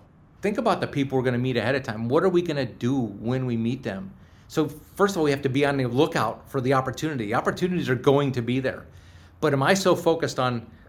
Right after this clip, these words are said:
on me or what I'm doing that I miss that opportunity? I need to understand that my role, my Christ-given role, is more than just a participant.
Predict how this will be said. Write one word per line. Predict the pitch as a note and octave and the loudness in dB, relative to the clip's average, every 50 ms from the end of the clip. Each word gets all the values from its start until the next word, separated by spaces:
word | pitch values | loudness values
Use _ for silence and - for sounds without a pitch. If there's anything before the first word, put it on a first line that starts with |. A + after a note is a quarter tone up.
| - - - - - - - - - - - E2 F2 B2 A#2+ A#2+ | -20 -20 -20 -20 -20 -20 -20 -20 -18 -18 -18 -16 -14 -14 -12 -8
on | C3+ C3+ C3+ C3+ C3 | -4 -2 0 2 2
me | C3 D3 D3 B2+ A2 | 2 2 2 2 0
or | A2 | 2
what | G#2+ B2 B2 | 2 2 4
I'm | A#2+ C#3 D3+ C#3+ | 4 2 2 2
doing | B2+ A#2 A2+ A2+ | 0 0 0 0
that | G#2 G#2+ | -2 -2
I | G#2 | -2
miss | A2 A2+ B2 B2+ - | 0 0 -2 -2 0
that | - B2+ G#2+ | -2 0 0
opportunity? | G#2 G#2+ - G#2+ - - C#3 D#3 D3 A#2 G2+ F#2+ - - - - - - - - - - - - - - - - - | 0 0 -2 -4 -8 -6 -6 -4 -2 -4 -4 -4 -8 -12 -18 -20 -20 -20 -20 -20 -20 -20 -20 -20 -20 -20 -18 -8 -4
I | C#3 D3+ | -2 0
need | F3+ G3 F#3+ | 2 2 4
to | A3+ | 4
understand | G3+ D#3+ C3 - F3 F3+ E3+ E3 | 2 2 0 -2 -2 -2 0 0
that | D#3 | 0
my | C#3+ C3+ C3 | 0 0 0
role, | A#2+ B2 C#3+ D3+ C#3+ | 2 4 6 6 6
my | B2 A2+ A#2 | 4 2 -2
Christ-given | A2+ - C#3+ C3+ C#3+ C#3+ C#3+ - C#3+ B2+ B2+ B2 A#2 | -4 -2 -2 -2 -2 -2 -2 -2 -2 -2 0 -2 0
role, | A#2 B2+ C3+ C3 A#2+ G#2 F#2+ - - - - - - - - - - - - - - | 2 4 4 4 2 0 -2 -10 -20 -20 -20 -20 -20 -20 -20 -20 -20 -20 -20 -16 -8
is | - B2+ A#2+ G#2 B2 | -4 -4 -4 -4 -2
more | C3+ C3 C3 C3+ C#3+ D3 C#3+ C3 | 0 2 2 4 4 4 2 2
than | B2 B2 A#2+ | 0 -2 -2
just | B2 A#2 - - | -2 -4 -4 -4
a | A#2+ | -6
participant. | - A2+ G#2 - B2 A#2+ A#2+ A2+ - - - - | -6 -6 -6 -4 -4 -4 -4 -6 -12 -14 -18 -18